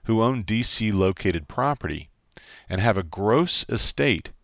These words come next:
in excess of a million dollars are gonna be required to file a D C estate tax return. The current D C tax uses a graduated tax rate of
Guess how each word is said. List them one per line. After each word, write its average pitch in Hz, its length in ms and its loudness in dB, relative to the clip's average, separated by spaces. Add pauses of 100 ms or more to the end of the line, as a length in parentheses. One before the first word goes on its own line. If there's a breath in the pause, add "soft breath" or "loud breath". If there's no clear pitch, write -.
(160)
in 101 140 -4
excess 104 460 0
of 92 60 -2
a 95 60 0
million 95 400 -2
dollars 120 440 -2
are 95 80 -6
gonna 92 220 -4
be 85 180 -6
required 113 640 -6
to 87 80 -6
file 110 540 -2
a - 80 -8 (120)
D 98 200 -4
C 90 480 -4
estate 87 640 -2
tax - 380 -8
return. 113 480 -8 (1200 loud breath)
The 104 160 -4
current - 560 -4
D 107 160 -2
C 95 240 -2
tax 90 600 -4 (340 loud breath)
uses 107 420 -2
a 87 60 -6
graduated 104 720 -2
tax 95 400 -2
rate 80 260 -6 (680 loud breath)
of 90 720 -2